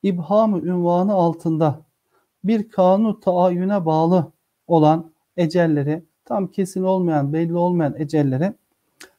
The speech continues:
ölümleri bir ilmi muhiti gösterir.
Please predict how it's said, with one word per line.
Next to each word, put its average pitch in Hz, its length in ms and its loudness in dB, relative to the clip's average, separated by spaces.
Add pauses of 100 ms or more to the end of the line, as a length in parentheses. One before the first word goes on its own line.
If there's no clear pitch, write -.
(140)
ölümleri 190 600 4 (420)
bir 208 260 0 (140)
ilmi 196 460 2
muhiti 175 800 -2
gösterir. 151 640 -2